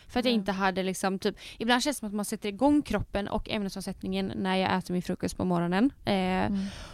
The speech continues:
Speaker 1: och det kanske inte är så, men, men jag upplever det så att jag inte, om jag inte äter frukost så är jag inte heller alltid hungrig vid lunch.
Speaker 2: Nej.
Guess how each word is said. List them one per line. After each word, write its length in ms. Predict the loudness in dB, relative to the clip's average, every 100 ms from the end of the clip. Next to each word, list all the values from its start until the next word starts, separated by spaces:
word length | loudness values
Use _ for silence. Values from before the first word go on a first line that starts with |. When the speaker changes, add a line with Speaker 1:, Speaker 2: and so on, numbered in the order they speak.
| -8 2
Speaker 1:
och 300 | 6 6 6 4
det 80 | 4
kanske 160 | 2 2
inte 120 | 4
är 180 | 4 6
så, 200 | 6 6
men, 380 | 6 4 0 -2
men 340 | 2 4 8
jag 220 | 8 8
upplever 320 | 8 4 2 0
det 80 |
så 140 | 2 2
att 180 | 2 2
jag 100 | 0
inte, 240 | 2 4
om 120 | 4
jag 40 | 4
inte 140 | 4
äter 120 | 2
frukost 260 | 2 0 -2
så 40 |
är 40 | -2
jag 20 |
inte 120 | 0
heller 220 | 0 0
alltid 280 | -2 -2 0
hungrig 220 | 0 0
vid 80 | 2
lunch. 420 | 4 2 0 -2
Speaker 2:
Nej. 280 | 2 2 2